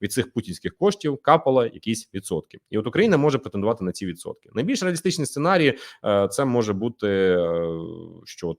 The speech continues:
так само, як Німеччина каже, ми будемо брати ці відсотки, і ми будемо їх вкладати у виробництво зброї в Україні.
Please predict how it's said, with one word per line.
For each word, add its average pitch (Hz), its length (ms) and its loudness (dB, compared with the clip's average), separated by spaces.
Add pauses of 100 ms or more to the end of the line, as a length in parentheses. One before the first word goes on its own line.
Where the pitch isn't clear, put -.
(100)
так - 100 -6
само, 92 200 -4
як 85 100 -8
Німеччина 131 380 -2
каже, 104 260 -2
ми 104 80 0
будемо 95 260 -2
брати 90 240 -2
ці 101 120 -10
відсотки, 151 540 -2 (140)
і 170 80 0
ми 220 60 4
будемо 151 240 2
їх 113 80 -2
вкладати 104 340 0
у 92 280 -6
виробництво 92 420 -4
зброї 82 360 -2
в 82 60 -10
Україні. 82 460 -18